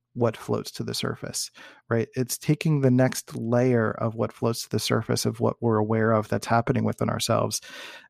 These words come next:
and being able to do something with it and really understand it. And then in a sense, it's a, it's a consistent changing of our brain wiring.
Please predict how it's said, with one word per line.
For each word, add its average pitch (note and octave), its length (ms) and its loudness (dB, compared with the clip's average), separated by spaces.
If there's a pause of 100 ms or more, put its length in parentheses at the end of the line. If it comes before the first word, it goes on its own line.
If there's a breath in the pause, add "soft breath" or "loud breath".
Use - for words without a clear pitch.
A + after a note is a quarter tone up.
and C#3 120 6
being F3 180 4
able E3+ 160 8
to C3+ 80 10
do B2+ 200 4
something B2 380 6
with A#2+ 180 6
it A#2 160 2
and B2 140 0
really D3 240 8
understand A#2+ 520 4
it. A2 160 2 (120)
And B2 160 4
then A#2 300 6 (720)
in D3+ 120 4
a F3 60 6
sense, - 480 4 (320)
it's - 240 0
a, B2+ 320 8
it's C#3 200 -2
a C#3 40 6
consistent C#3+ 840 2 (540 loud breath)
changing D3+ 760 6
of C3 200 4
our B2 140 8
brain A#2+ 320 4
wiring. A#2 500 0